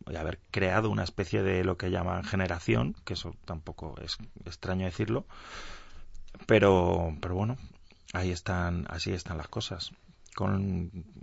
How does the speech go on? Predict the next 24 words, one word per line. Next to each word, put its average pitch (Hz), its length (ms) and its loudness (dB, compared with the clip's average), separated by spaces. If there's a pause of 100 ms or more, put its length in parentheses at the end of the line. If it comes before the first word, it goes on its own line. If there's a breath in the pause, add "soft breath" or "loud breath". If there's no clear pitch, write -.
(200)
con 87 280 -2
la 80 140 -4
música, 104 640 4 (560 loud breath)
eh, 85 420 -6
he 87 40 -4
seguido 92 360 0
una 95 200 0
progresión, 95 640 0 (140)
eh, 92 380 -10
y - 100 -2
la 90 140 0
sigo 113 380 2
muy 110 160 4
lenta, 90 300 0
¿no? 95 200 -2
Yo 101 120 -4
me 95 100 -2
considero 98 480 2
un, 92 320 2
un 98 100 -6
artesano 92 540 0
de 98 60 0
canciones, 107 580 2 (600 loud breath)
eh, 82 600 -4